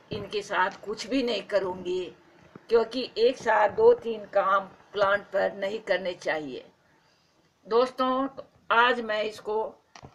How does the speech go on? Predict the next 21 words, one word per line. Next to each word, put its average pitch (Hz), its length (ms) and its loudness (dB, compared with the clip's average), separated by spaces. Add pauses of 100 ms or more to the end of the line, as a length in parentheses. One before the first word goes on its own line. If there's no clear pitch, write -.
(120)
यहीं 226 300 -4
पर 202 500 4 (840)
रखती 226 380 -4
हूँ। 269 400 2 (300)
Reporting 220 640 0
जब 208 180 -4
करूँगी, 202 640 0
फिर 208 160 -2
आपसे 180 340 0
video 180 420 -6
share 156 380 -10
करूँगी। - 480 -14 (1600)
दोस्तों, 254 440 10
मैं 262 260 12
सोच 254 340 6
रही 240 200 12
हूँ 240 180 10
इसी 240 300 4
में 233 280 8
थोड़ी 233 360 8
सी 214 360 4